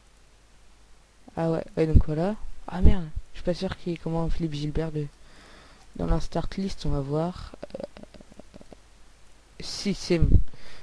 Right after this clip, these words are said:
Donc voilà. En plus, j'ai la bonne équipe, Evans, Balan, ouais, enfin, c'est une très belle équipe. Donc voilà. Voilà, voilà. Euh,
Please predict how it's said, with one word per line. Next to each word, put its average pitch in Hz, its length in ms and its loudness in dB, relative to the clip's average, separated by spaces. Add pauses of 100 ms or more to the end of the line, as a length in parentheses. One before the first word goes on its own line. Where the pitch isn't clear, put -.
Donc 196 160 2
voilà. 170 180 4 (240)
En - 60 0
plus, 214 100 2
j'ai 160 120 4
la 139 40 4
bonne 175 200 0
équipe, 196 320 -2
Evans, 170 400 0
Balan, 156 420 0
ouais, 151 160 -2
enfin, 147 280 -4
c'est - 120 -2
une 151 120 2
très 185 280 2
belle 180 160 0
équipe. - 400 -4 (1600)
Donc 214 260 0
voilà. 170 720 2 (800)
Voilà, 143 480 0
voilà. 156 580 -2 (3500)
Euh, 50 100 -16